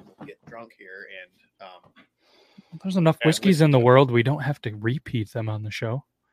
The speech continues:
Speaker 1: Uh, yeah, but I'm gonna repeat 'em at my house anyway, so
Speaker 2: Oh,
Speaker 1: who cares?
Speaker 2: tracking. Either way, we'll do the thing. We'll do the thing. And, uh, yeah, what else we got going on? What do you guys have going on the rest of the week? Anything cool that
Speaker 1: Heuvelton Labor Day festivities. Uh, me and my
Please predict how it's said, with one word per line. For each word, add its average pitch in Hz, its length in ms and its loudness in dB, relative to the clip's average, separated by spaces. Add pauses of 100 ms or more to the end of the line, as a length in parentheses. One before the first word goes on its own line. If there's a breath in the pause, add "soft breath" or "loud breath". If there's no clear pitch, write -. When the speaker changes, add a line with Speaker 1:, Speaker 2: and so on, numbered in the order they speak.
(120)
Speaker 1:
Uh, 143 40 -6
yeah, 139 140 -2
but 127 100 -4
I'm 131 100 -6
gonna 131 140 2
repeat 131 320 -6
'em 120 100 -6
at 117 80 -6
my 113 100 -14
house 127 280 -14
anyway, 120 220 -10
so 135 320 2
Speaker 2:
Oh, - 40 -14
Speaker 1:
who 113 80 -18
cares? 104 160 -16
Speaker 2:
tracking. 120 340 4 (240)
Either 190 220 4
way, 120 240 0 (140)
we'll 135 120 -4
do 120 160 0
the 113 120 -4
thing. 117 340 -6
We'll 196 100 -8
do 214 120 -4
the 156 120 -4
thing. 147 280 -2 (460 loud breath)
And, 180 220 -2
uh, 190 600 4
yeah, 240 160 0
what 247 160 2
else 311 160 -2
we 202 80 -4
got 160 160 2
going 147 240 0
on? 127 280 -4
What 214 120 -14
do 214 60 -8
you 214 60 -8
guys 196 100 -6
have 190 100 -6
going 185 160 -4
on 180 80 -4
the 180 80 -4
rest 180 200 -4
of 170 60 -10
the 165 80 -6
week? 160 300 -4
Anything 151 560 -6
cool 151 500 -4
that 151 160 -2
Speaker 1:
Heuvelton 185 380 -2
Labor 165 220 -2
Day 156 140 -4
festivities. 151 680 -8 (100)
Uh, 117 420 -6
me 131 380 -12
and 123 100 -14
my 120 140 -10